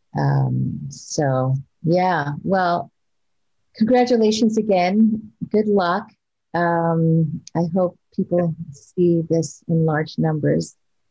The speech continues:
And, uh, we're so happy to have you featured on this program and to support you and so much of what you've done. Truly, you've had an extraordinary career. I know you, you also, you told me you've been staying at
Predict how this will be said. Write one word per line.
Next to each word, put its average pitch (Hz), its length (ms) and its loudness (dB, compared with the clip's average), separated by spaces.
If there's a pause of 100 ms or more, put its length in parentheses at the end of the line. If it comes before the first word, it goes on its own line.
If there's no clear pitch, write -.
(340)
And, 151 580 -2
uh, 147 580 0 (300)
we're 160 120 0
so 170 240 -4
happy 156 480 -2
to 143 480 0 (160)
have 170 240 -2
you 151 300 0
featured 170 340 -2
on 151 160 -2
this 139 160 -2
program 190 760 -2
and 156 280 -2
to 160 100 -12
support - 520 -4
you 165 380 2
and 151 200 -2
so - 300 -2
much 226 240 2
of 160 100 -4
what 127 120 -2
you've 147 120 -2
done. 151 240 -2
Truly, 196 220 2
you've 170 260 -2
had 170 200 -2 (540)
an 175 60 2
extraordinary 170 680 0
career. 156 520 0
I 156 140 -4
know 151 240 0
you, 151 420 -2
you 156 200 0
also, 156 520 -2 (340)
you 160 80 -2
told 156 200 -2
me 156 80 -2
you've 151 140 -2
been 147 160 0
staying 151 340 -4
at 151 80 -2